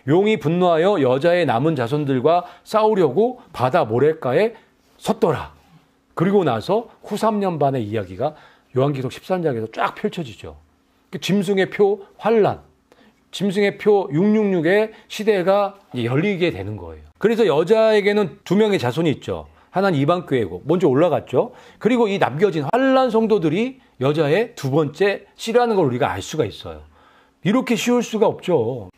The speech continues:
이렇게 완벽하게 하나님의 말씀이 이렇게 딱 구축이 돼 있다는 걸 우리가 볼 수가 있어요. 그래서 요한계시록 십이 장을 통해서 아이와 여자와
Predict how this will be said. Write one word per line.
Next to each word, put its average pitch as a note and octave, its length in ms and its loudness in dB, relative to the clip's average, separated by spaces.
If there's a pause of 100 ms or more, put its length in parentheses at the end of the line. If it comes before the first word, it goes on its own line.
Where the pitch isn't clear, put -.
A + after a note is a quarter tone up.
이렇게 D#3+ 260 -6
완벽하게 D#3+ 920 0 (140)
하나님의 G3+ 280 0
말씀이 C3 400 -2
이렇게 B2 240 -2
딱 - 160 -8
구축이 D#3+ 360 -6
돼 A2+ 120 0
있다는 B2+ 260 -2
걸 A#2 80 -6
우리가 G#2 160 -6
볼 C3+ 180 -4
수가 D3 200 -2
있어요. A2 360 -6
그래서 C3+ 300 0 (180)
요한계시록 F3+ 500 0
십이 A3 300 -6
장을 G3+ 240 2
통해서 C3+ 560 -2 (280)
아이와 B2+ 600 0 (600)
여자와 A#2 600 -2